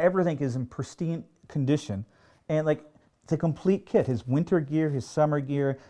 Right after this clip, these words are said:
everything. He, like, he didn't go overseas because he was, he was a First World War veteran, and he, um, and he, uh,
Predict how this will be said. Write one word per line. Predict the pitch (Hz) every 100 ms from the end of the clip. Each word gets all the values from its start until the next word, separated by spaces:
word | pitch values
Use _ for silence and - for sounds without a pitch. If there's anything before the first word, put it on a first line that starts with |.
| _ _
everything. | 170 165 156 117 107 - _ _ - -
He, | 151 147 151
like, | 151 - - -
he | 170
didn't | 160 233
go | 226 165
overseas | 156 139 - 214 214 117 107 - _ _ _ -
because | 139 139 127
he | 143
was, | 131 127
he | 156
was | 156
a |
First | 131 147 -
World | 151 156
War | 139
veteran, | 113 104 104 117 117 120 - _ -
and | 120 120 110
he, | 135 131 127
um, | 110 107 - - _
and | 127 127 120
he, | 131 120 113
uh, | 101